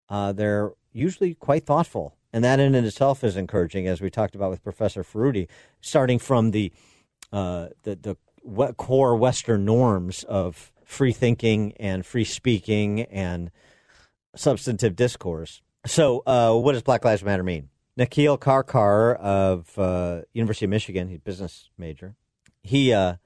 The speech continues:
writes, "Put down Instagram, pick up real work. Does posting a black screen on Instagram or spending an hour parading a Black Lives Matter sign help improve the lives of black Americans?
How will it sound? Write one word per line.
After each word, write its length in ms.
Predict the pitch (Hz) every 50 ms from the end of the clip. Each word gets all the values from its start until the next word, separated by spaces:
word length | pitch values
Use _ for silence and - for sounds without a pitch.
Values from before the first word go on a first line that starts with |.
| _ _ _ _ _
writes, 680 | - 101 104 110 104 104 104 - - - - - - _ -
"Put 140 | - 185 -
down 200 | 180 156 143 135
Instagram, 600 | 131 143 143 - - 123 95 107 104 101 101 -
pick 160 | - 127 -
up 140 | 120 - -
real 180 | 104 101 90
work. 400 | 85 98 98 85 85 95 - _ _
Does 180 | - 107 95 -
posting 380 | - 123 127 120 - 139 117
a 40 | 104
black 260 | 85 98 98 95 -
screen 300 | - - - 110 107 98
on 80 | 92 90
Instagram 600 | 98 113 113 - - - 92 85 90 85 85 95
or 20 |
spending 320 | 90 - - 107 101 98 95
an 60 | 92
hour 200 | 95 95 95 92
parading 460 | - - - 98 98 98 98 95 92
a 60 | 87
Black 260 | 78 95 92 90 - 95
Lives 160 | 87 85 -
Matter 240 | 95 98 101 101 92
sign 220 | - 92 85 82
help 240 | - 98 98 - 117
improve 300 | 107 95 - 107 98 87
the 80 | 95
lives 340 | 85 85 87 95 101 - -
of 200 | 90 82 73 _ -
black 200 | 95 85 85 -
Americans? 540 | 90 85 82 87 90 - 131 131 - _